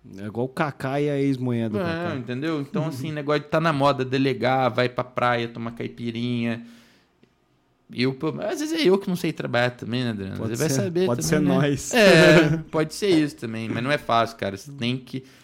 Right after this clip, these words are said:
Speaker 2: delegar, mas não delargar. Você contratou, joga, ele tem que acompanhar, tem que ter.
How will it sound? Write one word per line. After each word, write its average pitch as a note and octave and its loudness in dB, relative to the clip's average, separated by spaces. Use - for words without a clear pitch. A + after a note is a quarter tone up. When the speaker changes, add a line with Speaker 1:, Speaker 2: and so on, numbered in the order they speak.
Speaker 2:
delegar, A#2 2
mas C#3+ -4
não C3 -4
delargar. A#2 -2
Você - -20
contratou, A2+ -10
joga, A#2+ -4
ele A2 -10
tem A#2+ -12
que A#2+ -14
acompanhar, A#2 -6
tem A#2 -10
que A#2 -18
ter. A#2+ -10